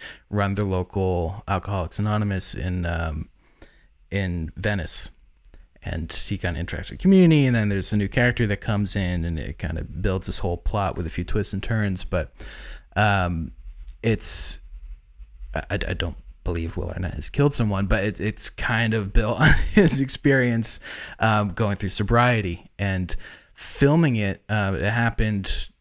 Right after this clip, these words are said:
actually during his divorce with Amy Poehler, and he jumped off the wagon. He started drinking again while filming the show about it. Um, and I, I just, I just think it's so well done, and I, I don't,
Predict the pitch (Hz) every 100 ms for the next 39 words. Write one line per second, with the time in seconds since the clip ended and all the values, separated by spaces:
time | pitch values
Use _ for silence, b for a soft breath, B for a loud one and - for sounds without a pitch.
0 | _ - 98 - 95 - 110 110 117 101
1 | 95 - _ 113 90 107 113 101 - 90
2 | 101 95 - 107 104 - 117 123 113 95
3 | 113 107 95 _ _ - 110 _ 107 -
4 | 107 110 117 - 123 123 165 151 98 98
5 | 123 117 107 120 156 170 131 101 101 87
6 | 87 - _ - 98 104 110 107 123 120
7 | 117 104 98 123 139 160 110 95 95 -
8 | B B B B B B - 107 104 95
9 | 92 80 _ - 123 120 92 101 - 92
10 | - - - 113 101 - 107 - - -
11 | 120 110 110 104 110 123 107 98 - 104
12 | 98 113 110 110